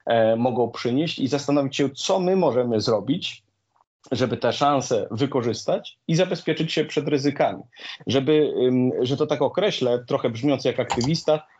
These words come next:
odzyskać akcyjność wobec tej przyszłości, tak? Natomiast drugi aspekt, na który zwraca szereg uwagę,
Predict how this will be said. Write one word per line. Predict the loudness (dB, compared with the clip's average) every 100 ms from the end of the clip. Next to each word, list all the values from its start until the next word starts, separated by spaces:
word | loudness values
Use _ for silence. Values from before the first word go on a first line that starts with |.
| _
odzyskać | 0 0 0 -2 -2 0
akcyjność | -2 0 0 2 -2 -6 -12 -6
wobec | -2 -2 -2 -2
tej | -4
przyszłości, | -2 -4 -2 -4 -4 -6
tak? | -2 -2 -4 _ -20 -20 _ _ -2
Natomiast | 0 2 0 0 -2 -2
drugi | 0 2 2 2
aspekt, | 0 -2 -6 -6 -4
na | -4
który | -2 0 0
zwraca | 0 -2 -2 -2
szereg | -2 0 0 -2 -2
uwagę, | 0 2 2 2 2